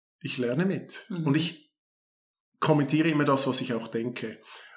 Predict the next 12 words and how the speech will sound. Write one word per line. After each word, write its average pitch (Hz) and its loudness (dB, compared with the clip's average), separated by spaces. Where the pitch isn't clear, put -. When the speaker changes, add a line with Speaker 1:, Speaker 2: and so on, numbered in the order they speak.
Speaker 1:
Und 131 0
ich 131 0
finde 135 4
es 131 4
immer 147 4
so, 131 0
ich - -8
finde 131 4
Versprecher 139 2
lustig, 143 4
ich 127 2
finde 127 2